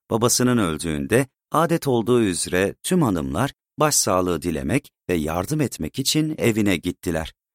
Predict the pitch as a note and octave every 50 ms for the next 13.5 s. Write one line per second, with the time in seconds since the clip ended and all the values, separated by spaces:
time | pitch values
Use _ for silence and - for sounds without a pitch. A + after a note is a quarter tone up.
0 | _ _ - E2 E2 D#2 C#2+ C#2+ - - C3 B2+ G2+ C#2 A#1+ E2+ B2 C#3 - _
1 | _ _ _ - C#3 D#3 D3+ - - A2+ G2+ G2 G2 G2 - B2 F#2+ E2+ D2+ B2+
2 | B2+ G#2 G#2+ G2+ F#2 E2+ E2 D#2+ D#2+ - - - D#2 - _ _ _ _ - E2
3 | C#2+ C2 E2+ G#2+ A2 F2+ F#2+ F#2 E2+ D#2 D#2 E2+ F#2 - - _ _ - G2+ -
4 | - - - E3+ D#3+ - - G2+ G2+ A#2 A2+ G#2 - - F#2+ F#2 E2+ F2 E2 -
5 | - - - - C3 D3+ C#3 A2+ E2 - - F2 A2+ C#3+ - _ _ _ _ -
6 | C#3+ C#3+ A#2+ G2 A#2 D3+ - - B2 - A#2 A2+ A2 - - G2 F2 E2+ - -
7 | F#2 E2+ E2 F2 F2 - _ _ _ _ _ _ _ _ _ _ A2+ A2+ A2+ G#2
8 | F2+ F2+ A#2 B2+ A#2+ G#2+ F2 F#2+ - - G#2 G#2 A2 - - - B2 C3+ B2 G#2
9 | F#2+ D#2+ F2 F2+ E2+ E2 E2+ E2 - - - E2+ D#2+ D#2+ E2 E2+ - F2 - -
10 | _ _ _ _ _ _ _ _ _ _ - G3+ - - - G3+ D#3+ D3 E3+ G3
11 | - E3+ D#3 B2 G#2 F#2 E2+ E2 E2+ - - - F#2 E2 - _ _ _ _ _
12 | _ _ - F#2 - - - F#2+ E2 D#2+ F2 G#2 C3+ D3 B2 F#2 E2 - F#2 F2
13 | - E2+ D2 D2 - - F2 A2 F3+